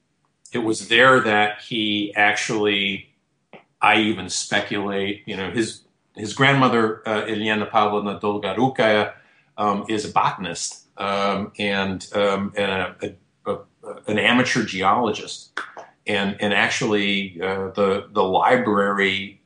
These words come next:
uh, that, that she creates is a library of manuscripts and, uh, insect collections, butterfly collections, drawings of,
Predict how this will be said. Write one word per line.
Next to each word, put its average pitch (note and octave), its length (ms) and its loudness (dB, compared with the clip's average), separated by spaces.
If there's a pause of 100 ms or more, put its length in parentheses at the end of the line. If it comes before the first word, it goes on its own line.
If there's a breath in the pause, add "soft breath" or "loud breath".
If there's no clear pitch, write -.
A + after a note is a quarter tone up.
uh, G#2+ 460 0
that, G2 300 -2
that G2+ 240 -4
she - 220 0
creates A2+ 640 2
is F#2 100 -8
a F#2+ 160 0
library F#2+ 520 2
of E2+ 120 -12
manuscripts G#2+ 1000 -2
and, F2+ 240 -8 (880)
uh, - 840 -8 (680)
insect C3+ 460 6
collections, A2 720 -2
butterfly A2+ 520 2
collections, G2+ 920 -6
drawings A#2+ 800 4
of, G2+ 300 -6